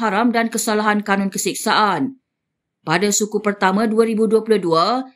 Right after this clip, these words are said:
tiga ratus tujuh puluh enam kertas siasatan telah dibuka dengan empat ratus lima belas tangkapan dibuat. Sementara itu, dalam ucap tamanya, Azam berkata pelaku skandal One M D B mesti dibawa ke muka pengadilan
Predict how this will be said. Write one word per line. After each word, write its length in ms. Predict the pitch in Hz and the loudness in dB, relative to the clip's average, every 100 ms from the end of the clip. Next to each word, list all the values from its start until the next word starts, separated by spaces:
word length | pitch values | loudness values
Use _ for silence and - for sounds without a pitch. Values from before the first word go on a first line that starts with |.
| _ _ | _ _
tiga 240 | 151 214 254 | -2 2 2
ratus 320 | 247 254 247 | 0 -2 -2
tujuh 160 | 240 | -2
puluh 160 | 240 240 | 0 2
enam 160 | 240 233 | 2 0
kertas 480 | 240 233 233 226 | -2 0 0 0
siasatan 560 | 233 220 208 208 196 233 | 0 0 -2 -2 0 0
telah 160 | 233 226 | 2 0
dibuka 720 | 208 190 202 160 165 226 262 - _ _ | 0 0 0 0 2 0 -4 -12 _ _
dengan 320 | 139 185 202 | -2 0 0
empat 240 | 208 220 190 | 0 0 0
ratus 400 | 202 208 202 202 | 0 -2 -2 -2
lima 160 | 202 | 0
belas 240 | 196 196 202 | 0 -2 -4
tangkapan 480 | 185 185 185 180 | -4 -2 0 0
dibuat. 560 | 175 170 220 202 139 - _ _ _ _ _ _ | -2 2 2 4 0 -6 _ _ _ _ _ _
Sementara 400 | - - 214 240 | -10 -2 0 2
itu, 160 | 240 262 | 2 2
dalam 320 | 240 240 233 | 2 2 0
ucap 320 | 233 - 233 | -2 -2 -2
tamanya, 640 | - 214 208 165 180 240 254 - _ | 0 2 2 2 2 0 -4 -12 _
Azam 320 | 160 185 208 | -4 0 0
berkata 480 | 202 196 202 190 233 | 0 0 -2 0 0
pelaku 400 | 233 226 220 233 | 2 2 2 -2
skandal 480 | 226 - 214 214 214 | 0 0 0 2 2
One 320 | 202 208 208 | 2 0 0
M 160 | 208 202 | 0 0
D 160 | 190 | 0
B 60 | 156 165 226 269 - _ 165 | 0 2 2 0 -4 _ -4
mesti 320 | 220 - 269 | -2 2 2
dibawa 400 | 262 233 240 240 | 2 2 2 0
ke 160 | 240 233 | 0 2
muka 320 | 233 233 220 | 2 0 -2
pengadilan 800 | 226 214 202 165 175 254 269 | 0 2 2 2 2 2 -2